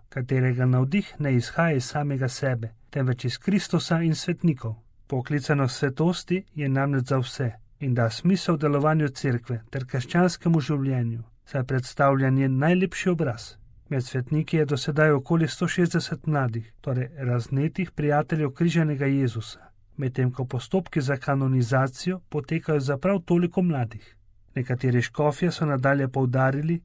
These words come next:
naj se pomaga mladim, da bodo brali Sveto pismo, saj le to vsebuje številne odgovore na vprašanja mladih.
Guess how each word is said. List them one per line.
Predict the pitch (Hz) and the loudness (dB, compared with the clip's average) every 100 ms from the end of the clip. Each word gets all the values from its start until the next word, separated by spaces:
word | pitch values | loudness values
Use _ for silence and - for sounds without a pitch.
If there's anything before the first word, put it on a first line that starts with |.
| _ | _
naj | 156 160 | -2 -2
se | - 175 | 0 0
pomaga | 156 151 190 180 160 | 2 4 4 4 0
mladim, | 147 135 127 165 170 - | 2 0 0 0 -2 -6
da | 135 143 | -8 -4
bodo | 143 139 | -2 -2
brali | 135 165 180 160 | 2 2 2 0
Sveto | - 156 143 | -2 -4 -4
pismo, | - 131 - 123 113 - _ - | -4 -6 -6 -10 -12 -14 _ -18
saj | - 135 | -4 0
le | 123 123 | 2 2
to | - 175 180 - | 2 0 0 -6
vsebuje | - 151 135 143 131 | -4 -2 0 0 0
številne | - 156 151 147 | -2 0 0 2
odgovore | 135 117 139 147 156 175 175 | 0 0 2 2 2 0 -4
na | 156 143 | -4 -2
vprašanja | 135 147 - 170 180 175 | -2 -4 0 2 4 4
mladih. | 160 131 113 | 4 2 -2